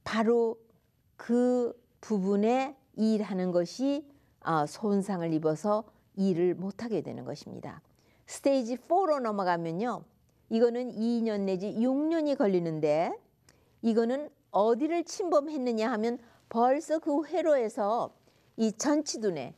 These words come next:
이마 뒤에 있는 우리의 의지, 지력, 그다음에, 어, 명철,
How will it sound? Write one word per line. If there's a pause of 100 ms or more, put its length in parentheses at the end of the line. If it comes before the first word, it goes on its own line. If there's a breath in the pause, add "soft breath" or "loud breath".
이마
뒤에
있는 (320 soft breath)
우리의
의지,
지력, (340 soft breath)
그다음에,
어,
명철,